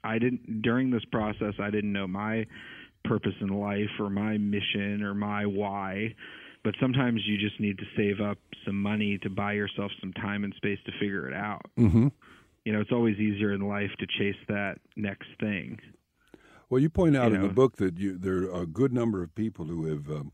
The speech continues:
Speaker 2: you know, seized the day, and they've, uh, kind of, you might say, suffered early, you know, instead of living the great life, which is a tendency of, uh, of all generations, I suppose, but, but a, a, maybe a little more,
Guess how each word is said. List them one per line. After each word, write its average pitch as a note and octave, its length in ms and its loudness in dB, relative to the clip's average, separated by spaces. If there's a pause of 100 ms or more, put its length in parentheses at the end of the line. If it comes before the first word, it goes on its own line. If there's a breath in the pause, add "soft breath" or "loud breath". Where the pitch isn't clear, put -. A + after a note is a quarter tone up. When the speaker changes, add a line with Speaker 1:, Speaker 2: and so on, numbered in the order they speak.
(300 loud breath)
Speaker 2:
you E2+ 80 -4
know, D#2 100 -4
seized B2 440 -4
the G2+ 80 -2
day, F2 340 0
and E2 160 0
they've, D2 340 -6
uh, D2 200 -4 (200)
kind E2+ 300 0
of, D#2+ 260 0 (760 loud breath)
you F2 120 -8
might E2+ 220 -8
say, E2 380 -6 (420)
suffered F2 680 2
early, F2 600 2 (240)
you E2+ 80 -8
know, F2 80 -4
instead E2+ 300 -2
of E2 80 -6
living F2 320 2
the D2+ 100 -4
great F2+ 400 -4
life, D#2+ 440 -4 (260 soft breath)
which G2 240 -4
is G2 140 -2
a G#2 80 -4
tendency A2 640 -4
of, D#2 320 -6
uh, D#2 220 -6 (1040 soft breath)
of A2+ 160 -6
all F3 120 2
generations, E2+ 640 0
I D2+ 100 -2
suppose, F#2 480 0
but, D#2+ 320 -8
but E2 140 -10
a, E2 240 -10 (120)
a, E2 180 -8 (280)
maybe F#2+ 260 -2
a F2+ 60 2
little G2 300 2
more, E2 560 -2